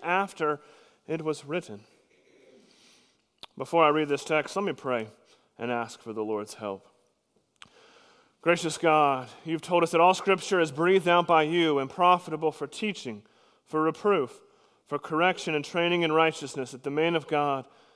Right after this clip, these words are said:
may be complete, equipped for every good work. Lord, would you sanctify us in the truth? Your word is truth. Speak, Lord, for your servants listen. In Christ's name we pray. Amen.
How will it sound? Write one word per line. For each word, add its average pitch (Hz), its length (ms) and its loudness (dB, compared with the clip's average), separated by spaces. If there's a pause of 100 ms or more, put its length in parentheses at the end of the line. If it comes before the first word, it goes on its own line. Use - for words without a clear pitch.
(200)
may 139 140 -4
be 139 160 -4
complete, 131 600 -10 (180)
equipped - 280 -8
for 127 120 -6
every 135 240 -4
good 123 220 -8
work. 104 320 -16 (600)
Lord, 143 220 2
would 131 140 -4
you 139 80 -6
sanctify 160 680 0
us 143 180 -2
in 139 100 -6
the 139 80 -2
truth? 113 460 -10 (520)
Your 123 160 -6
word 127 360 2
is 139 160 -4
truth. 101 420 -14 (800)
Speak, - 360 -10
Lord, 107 300 -10 (600)
for 117 80 -12
your 110 120 -8
servants 131 480 -6
listen. 95 320 -14 (640)
In - 60 -20
Christ's 110 340 -10
name 110 120 -8
we 110 100 -8
pray. 95 360 -20 (580)
Amen. 95 360 -14